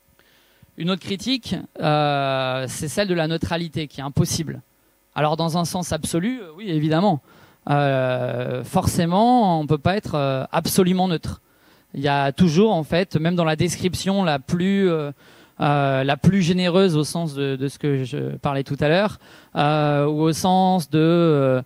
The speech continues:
euh, ben forcément on va induire en fait un petit peu, euh, euh, des conceptions un peu idéologiques ou ce genre de choses. Ça c'est sûr, mais dans ce cas-là on peut pas s'exprimer quoi. Enfin on peut, si on, on se refuse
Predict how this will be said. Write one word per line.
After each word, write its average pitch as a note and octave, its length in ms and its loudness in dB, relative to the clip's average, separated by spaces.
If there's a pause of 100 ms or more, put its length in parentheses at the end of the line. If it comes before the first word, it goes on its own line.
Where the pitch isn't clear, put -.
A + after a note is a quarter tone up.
(400)
euh, C3+ 360 2
ben C3+ 180 -2
forcément D3+ 640 0
on - 20 -2
va C#3 120 0
induire C#3+ 520 0
en C#3+ 100 0
fait D3+ 280 -2
un C3+ 80 -2
petit C#3 180 -10
peu, C3+ 160 -2
euh, C#3+ 540 2 (400)
euh, B2+ 400 0
des C3+ 100 -2
conceptions C#3 580 -6
un C#3+ 60 -2
peu C#3+ 180 -2
idéologiques D3+ 720 -2
ou D3+ 60 -8
ce C3 60 -4
genre C3+ 100 -4
de C#3 80 -4
choses. D#3 260 -6 (260)
Ça D#3 220 -4
c'est D#3+ 140 -2
sûr, D#3 420 -2
mais C#3 160 -4
dans C#3 120 -4
ce - 100 -12
cas-là F3 380 0
on - 80 -4
peut C#3+ 100 0
pas C#3 140 0
s'exprimer F3 500 -6
quoi. D#3 120 -4
Enfin C#3+ 200 -4
on C#3 80 -4
peut, C#3 280 -2 (280)
si G#3+ 300 2
on, D#3+ 480 2
on D#3+ 60 -2
se - 100 -4
refuse F#3 500 0